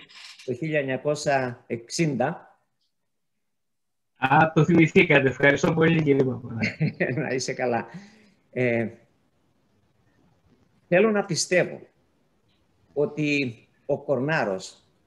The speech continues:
Speaker 1: δεν θα έγραφε ποτέ τον Ερωτόκριτο μόνο για τα μάτια της αρετούσας και για την αντριά του Ερωτόκριτου. Αυτό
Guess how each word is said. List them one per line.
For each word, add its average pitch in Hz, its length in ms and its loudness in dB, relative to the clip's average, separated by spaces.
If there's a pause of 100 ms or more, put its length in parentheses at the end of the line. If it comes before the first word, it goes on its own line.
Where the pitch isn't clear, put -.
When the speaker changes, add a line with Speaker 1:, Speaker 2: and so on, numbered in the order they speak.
(380)
Speaker 1:
δεν 170 200 2
θα 170 120 0
έγραφε 165 480 0
ποτέ - 560 -2 (640)
τον 123 140 -2
Ερωτόκριτο 151 960 -4 (240)
μόνο 233 280 -2
για 175 180 0
τα 135 120 -4
μάτια 131 580 -4
της - 200 -14
αρετούσας 135 680 -8
και 143 80 -8
για 120 200 0
την 117 180 -4
αντριά 117 480 -2
του 135 100 -8
Ερωτόκριτου. 117 760 -8 (720)
Αυτό 208 680 0